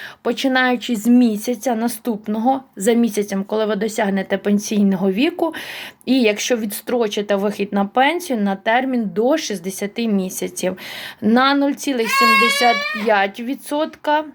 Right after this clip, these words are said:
за кожен повний місяць страхового стажу,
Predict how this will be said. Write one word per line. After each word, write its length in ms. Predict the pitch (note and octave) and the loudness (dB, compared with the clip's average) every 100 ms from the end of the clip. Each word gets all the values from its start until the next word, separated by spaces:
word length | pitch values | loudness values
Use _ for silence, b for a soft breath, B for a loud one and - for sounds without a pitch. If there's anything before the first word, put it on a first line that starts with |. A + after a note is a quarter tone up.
| _ - | _ -8
за 240 | G#3+ A#3+ | -2 0
кожен 480 | A#3 C4 B3+ A#3+ G#3 - | 2 2 2 2 -4 0
повний 340 | B3 A3 A3 | 2 2 2
місяць 500 | A3+ A#3 G#3 G3 F#3+ | 4 2 2 -4 -8
страхового 720 | - - G#3 G#3 A3+ G#3+ F#3+ | -8 -2 0 0 0 2 0
стажу, 560 | F#3+ - G3+ G3+ A#3+ E4 | 0 2 4 4 0 -6